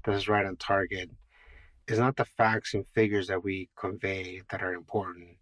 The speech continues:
to our clients. It's, it's about how we make them feel afterwards. And,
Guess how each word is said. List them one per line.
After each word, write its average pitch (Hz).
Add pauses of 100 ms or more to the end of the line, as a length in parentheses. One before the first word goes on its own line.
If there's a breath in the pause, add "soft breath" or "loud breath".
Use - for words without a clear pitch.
(100)
to 107
our 92
clients. 90
It's, 92
it's 101
about 98
how 107
we 101
make 95
them 87
feel 92
afterwards. 87 (1000 soft breath)
And, 98